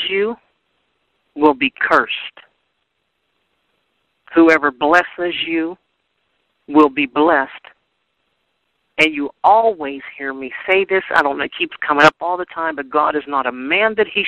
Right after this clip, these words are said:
should lie. And if he says that someone curses you, they're gonna get cursed, they're bringing the curse upon themselves. God's not sitting on a throne hurling lightning bolts at people every time they tell, cuss you out and tell you off. They're doing it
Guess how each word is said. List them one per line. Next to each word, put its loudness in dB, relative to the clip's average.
should -4
lie. 2
And 2
if -2
he -6
says 4
that -4
someone 0
curses 2
you, -4
they're 0
gonna 2
get -4
cursed, -2
they're 6
bringing -2
the -2
curse 2
upon -2
themselves. 0
God's 4
not 2
sitting -2
on 2
a -2
throne 2
hurling 2
lightning 0
bolts -4
at -18
people -2
every 2
time 0
they 2
tell, 6
cuss 2
you 2
out 2
and -16
tell 2
you 4
off. 4
They're 4
doing -10
it -8